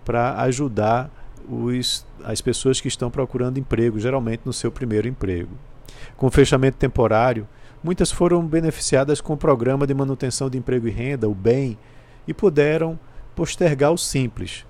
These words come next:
Mas depois, no final do ano passado, por exemplo, a conta chegou, né? E muitos deles estavam pagando dois boletos do Simples num mesmo mês, ou seja, com um peso muito grande.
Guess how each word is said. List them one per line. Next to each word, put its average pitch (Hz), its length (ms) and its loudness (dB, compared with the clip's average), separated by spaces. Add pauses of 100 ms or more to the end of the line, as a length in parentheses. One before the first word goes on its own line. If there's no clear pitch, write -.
(320)
Mas 117 220 0
depois, 139 760 4 (180)
no 139 120 0
final 135 340 2
do 123 160 2
ano 135 220 0
passado, 123 560 -2
por 113 160 -6
exemplo, 107 520 -4 (640)
a 135 140 -6
conta 185 400 0
chegou, 135 460 2 (420)
né? 110 360 -8
E 160 320 -4 (160)
muitos 151 460 -2
deles 151 320 2
estavam 165 380 0
pagando 147 420 -2
dois 185 380 4
boletos 147 420 4
do 120 140 -4
Simples 131 640 -6 (240)
num 151 280 0
mesmo 151 360 2
mês, 104 420 -4
ou 107 60 -12
seja, 107 300 -6
com 131 180 -8
um 165 80 -8
peso 120 460 2
muito 110 320 -4
grande. 98 480 0